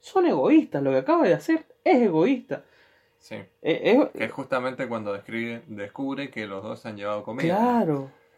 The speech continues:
Speaker 2: Algo ahí para agregar antes de que pasemos, eh, antes de que empecemos la travesía por el cañón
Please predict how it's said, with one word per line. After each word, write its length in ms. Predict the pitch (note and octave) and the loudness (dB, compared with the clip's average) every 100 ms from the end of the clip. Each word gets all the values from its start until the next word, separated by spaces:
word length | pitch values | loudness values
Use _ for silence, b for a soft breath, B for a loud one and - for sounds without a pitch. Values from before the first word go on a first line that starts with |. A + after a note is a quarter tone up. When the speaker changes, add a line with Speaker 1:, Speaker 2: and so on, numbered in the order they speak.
| _ | _
Speaker 2:
Algo 320 | - D#3+ F3 | -4 -2 0
ahí 140 | E3+ F#3 | 0 0
para 240 | F#3 D#3+ | -2 0
agregar 340 | C#3+ C3+ D#3+ E3 | 0 0 -2 -2
antes 240 | D#3 D3 | -4 -8
de 120 | B2 | -10
que 100 | A2+ | -10
pasemos, 580 | A2 G#2+ C3 C#3 C3 A2+ | -12 -10 -10 -8 -8 -10
eh, 120 | G#2 G#2 _ _ _ _ B2 | -16 -18 _ _ _ _ -14
antes 320 | A#2 A2+ B2 | -12 -8 -8
de 120 | A2 | -10
que 80 | G#2 | -14
empecemos 480 | G2 G#2 G2+ C#3 C3+ | -16 -12 -6 -4 -4
la 100 | A#2+ | -4
travesía 420 | A2+ A2 C#3 C3 | -6 -6 -6 -6
por 140 | A#2 | -6
el 80 | G2+ | -10
cañón 320 | G#2 A#2 D3+ | -10 -8 -10